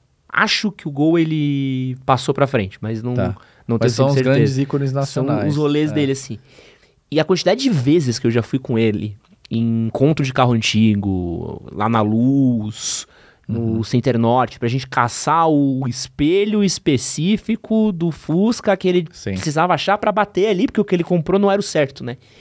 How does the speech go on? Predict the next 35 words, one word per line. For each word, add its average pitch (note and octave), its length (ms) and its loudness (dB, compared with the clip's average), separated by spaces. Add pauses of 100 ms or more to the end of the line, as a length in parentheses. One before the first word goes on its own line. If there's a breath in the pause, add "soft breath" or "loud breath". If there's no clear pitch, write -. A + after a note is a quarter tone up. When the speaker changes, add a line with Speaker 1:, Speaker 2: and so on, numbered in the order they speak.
(720 soft breath)
Speaker 1:
É F3 80 2
muito G3 180 0
doido, B3 280 0
né? C3 80 4
Porque C#3 160 0
tem E3 180 2
quase F#3+ 300 0
um A#3 1120 2 (680)
caçada F#3 320 0
Pokémon G3+ 540 2
que - 80 -8
os C3 80 -4
caras B2 180 2
vão B2 100 -2
fazendo, A#2+ 340 -2
né? A2+ 100 -4
Pra A#2 140 -4
achar C3 160 0
Speaker 2:
Sim. - 40 -2
Speaker 1:
cada D3 220 2
cantinho, A3 760 0
parafusinho, G3 540 2
pra G#3 100 0
ficar A#3 440 0
o G3 100 -6
que - 160 -2
era A3 220 2
mais G#3 340 -2
perto A3 220 -2
de G#3 80 0
antigamente, F#3+ 540 0
Speaker 2:
Sim, G#2+ 100 -4
Speaker 1:
né? G2 120 -6 (260)
Speaker 2:
é G2 160 -6
isso. A2 280 -8